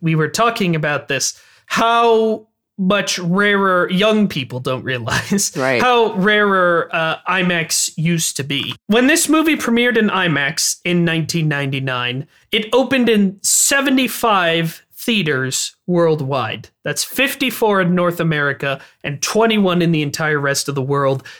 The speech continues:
Speaker 1: That is how rare imax was. imax didn't really become a thing you could expect every theater to have until two thousand eight,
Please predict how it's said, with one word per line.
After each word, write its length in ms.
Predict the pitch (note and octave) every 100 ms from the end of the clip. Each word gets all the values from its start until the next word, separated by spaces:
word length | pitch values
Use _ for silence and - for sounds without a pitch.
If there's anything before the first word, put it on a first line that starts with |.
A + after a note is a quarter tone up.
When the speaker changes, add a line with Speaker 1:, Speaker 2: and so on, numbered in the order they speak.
| _
Speaker 1:
That 320 | E3 G3+ B3 B3
is 180 | G#3+
how 240 | - G#3 F3
rare 580 | E3 G3 F3 D#3 D#3 D#3 _ _ _
imax 460 | F#3+ F#3 E3 C#3 -
was. 220 | A#2+ A#2
imax 420 | - G#3 A3+ G#3 -
didn't 180 | G3+
really 200 | F3 F3+
become 320 | E3 D#3+ F3 E3
a 60 |
thing 300 | D3+ E3+ D#3+
you 120 | D#3
could 140 | C#3+ D3+
expect 420 | - - D#3 E3
every 240 | D#3 D#3
theater 380 | D3 E3+ D#3 D3
to 80 | D3+
have 360 | G3 A3 G3+ F#3
until 300 | E3+ E3+ D#3
two 240 | - E3+
thousand 420 | E3 D#3 C#3 D3
eight, 360 | D#3 D3 D3